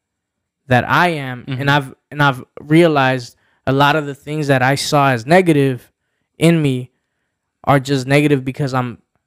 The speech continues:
Speaker 1: uh, I'm using those characteristics of me in an unhealthy way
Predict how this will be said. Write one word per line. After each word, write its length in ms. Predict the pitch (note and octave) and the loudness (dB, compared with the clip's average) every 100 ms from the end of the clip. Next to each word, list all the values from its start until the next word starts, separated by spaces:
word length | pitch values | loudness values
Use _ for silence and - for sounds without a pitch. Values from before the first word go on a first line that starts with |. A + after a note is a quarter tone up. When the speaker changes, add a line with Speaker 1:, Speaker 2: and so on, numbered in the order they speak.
| _ _ _ _ _ - | _ _ _ _ _ -2
Speaker 1:
uh, 300 | F#2+ D#2 G1+ - - _ _ _ _ _ _ _ _ _ _ | 0 -2 -6 -12 -20 _ _ _ _ _ _ _ _ _ _
I'm 320 | D3 C#3 C3 | -2 0 -2
using 540 | C3+ C#3 F#3 F3 E3 D3+ | 0 4 4 4 0 2
those 300 | D3+ D3+ - | 2 2 -2
characteristics 960 | - F3 D#3 - C3+ D3+ D3+ D#3 C3 | 0 2 2 0 2 2 2 -2 -6
of 180 | C3+ B2 | -4 -4
me 220 | C3 B2+ | -4 -6
in 240 | B2+ C#3 C3 | -4 -4 -2
an 120 | B2+ - | -2 -2
unhealthy 520 | C#3+ B2+ C#3 C3 B2 | -4 0 -2 -2 -2
way 400 | B2+ C3+ A#2 | 2 2 2